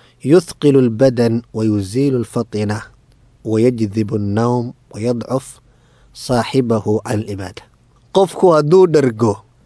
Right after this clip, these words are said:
jirkiisa ayaa cuslaanaya, caqligiisana hoosu dhac ayaa ku yimaada, hurdo badanna wuu seexdaa. Waxa kaloo qofku ka daciifaa maxay? Cibaadada ayuu ka daciifa.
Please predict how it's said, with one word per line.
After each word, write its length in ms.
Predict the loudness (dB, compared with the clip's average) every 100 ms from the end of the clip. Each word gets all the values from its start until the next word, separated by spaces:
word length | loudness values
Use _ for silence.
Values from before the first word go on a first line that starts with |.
| _ _ _ 0
jirkiisa 500 | 0 2 2 4 6
ayaa 280 | 6 4
cuslaanaya, 680 | -2 0 2 2 0 -4 -8 -12 _ _ -20 -20 _ _
caqligiisana 760 | -2 0 2 4 4 4 2 2
hoosu 380 | 2 0 0 0
dhac 320 | 0 0 -6 -2
ayaa 200 | 0 0
ku 160 | 0
yimaada, 680 | 2 2 0 -4 -6 -10 -14 -16 _ _ _ _ 0
hurdo 280 | 2 2
badanna 440 | 2 4 4 4 4
wuu 360 | 4 4 2 0
seexdaa. 560 | -6 -4 -4 -4 -6 -10 _ _ _ _
Waxa 220 | -2 0 0
kaloo 360 | 2 4 4
qofku 300 | 2 0 2
ka 140 | 2 2
daciifaa 460 | 2 2 2 2
maxay? 240 | 0 -2 -6 _ _ _ _ _ _ _ _ _ -8
Cibaadada 400 | -2 2 4 4
ayuu 200 | 4 4
ka 120 | 0
daciifa. 360 | -6 -10 -18